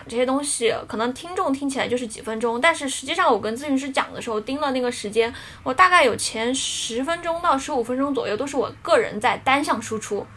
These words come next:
就他问了一下啊，那你有什么，呃，就是需要就是来问的吗？然后之类的，然后我就开始讲。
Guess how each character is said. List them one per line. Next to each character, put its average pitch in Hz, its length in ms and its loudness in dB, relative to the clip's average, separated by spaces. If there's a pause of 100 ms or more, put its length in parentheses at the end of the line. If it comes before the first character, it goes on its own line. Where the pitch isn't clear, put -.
(380)
就 294 80 -4
他 294 120 12
问 330 160 12
了 269 80 10
一 240 60 6
下 247 120 10
啊， 302 120 10
那 349 80 6
你 262 120 4
有 214 120 4
什 220 120 -6
么， 233 220 4 (280)
呃， 233 240 4
就 269 100 -4
是 247 140 -4
需 - 160 -4
要 247 300 8 (200)
就 254 100 0
是 247 60 8
来 233 160 10
问 311 220 8
的 302 80 4
吗？ 285 200 8
然 240 140 6
后 - 20 2
之 226 140 0
类 254 160 4
的， 214 160 -2
然 - 100 -4
后 247 80 0
我 247 60 4
就 - 100 -2
开 - 80 -6
始 233 120 -6
讲。 - 180 0